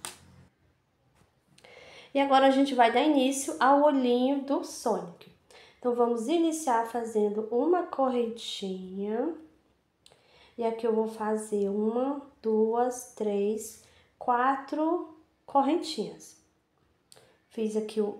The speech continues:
nozinho e quatro correntinhas, tá? Vou pular esse primeiro ponto, vou no segundo,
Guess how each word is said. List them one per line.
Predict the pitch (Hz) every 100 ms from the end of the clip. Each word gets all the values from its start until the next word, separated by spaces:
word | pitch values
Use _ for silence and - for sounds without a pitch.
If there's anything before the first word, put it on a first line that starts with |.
| -
nozinho | 220 220 240 233 - 285 330 349 262
e | 269
quatro | - 254 269 285 285
correntinhas, | 277 311 - - 170 -
tá? | - 254 302 - - - - -
Vou | 220 277 320 -
pular | 320 302 247 208 190 190 - _ _ _
esse | 240 320 370 - -
primeiro | 285 277 240 220 220 277
ponto, | - 220 208 202 214 - 277
vou | 214 240 294
no | 349
segundo, | 349 - 262 220 214 214 233 311